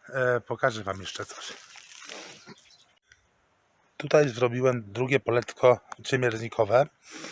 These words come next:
Są to ciemierniki, które przywiozłem teraz z Wrocławia. E, są tu różne szewki. E, od bieli, kremu, fioletu, czerwieni. Będą fajnie grały.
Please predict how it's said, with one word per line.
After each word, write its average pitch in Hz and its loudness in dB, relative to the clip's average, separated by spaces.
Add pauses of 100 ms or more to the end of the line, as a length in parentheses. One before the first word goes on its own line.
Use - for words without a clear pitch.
(260)
Są 123 -2
to 117 -6
ciemierniki, 123 -6
które 123 -2
przywiozłem 117 -6
teraz 113 0
z 110 -10
Wrocławia. 113 2 (1400)
E, 113 4 (260)
są 135 0
tu 139 -2
różne 127 0
szewki. - -2 (680)
E, 117 0 (280)
od 139 6
bieli, 131 2
kremu, 127 4 (140)
fioletu, 127 4 (1080)
czerwieni. 104 -2 (120)
Będą 123 -2
fajnie 127 2
grały. 120 4